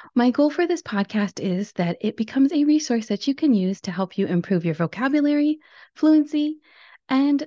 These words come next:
knowledge of American culture. On today's episode, we're going to focus on that American culture aspect because we are going to discuss Thanksgiving.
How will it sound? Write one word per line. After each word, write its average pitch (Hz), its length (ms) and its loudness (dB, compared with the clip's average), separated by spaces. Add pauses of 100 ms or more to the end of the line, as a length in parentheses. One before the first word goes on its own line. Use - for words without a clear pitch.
(120)
knowledge 220 560 0
of 190 260 -4
American 180 480 -6
culture. 247 480 -8 (680)
On 247 100 2
today's 311 320 2
episode, 196 520 0
we're 196 200 0
going 277 200 2
to 311 40 2
focus 226 400 -2
on 196 120 -2
that 185 180 -6
American 180 440 -4
culture 190 360 -6
aspect 165 680 -4 (340)
because 247 360 0
we 262 180 6
are 320 60 2
going 302 240 4
to 311 120 -4
discuss 262 640 -2 (260)
Thanksgiving. 202 840 -2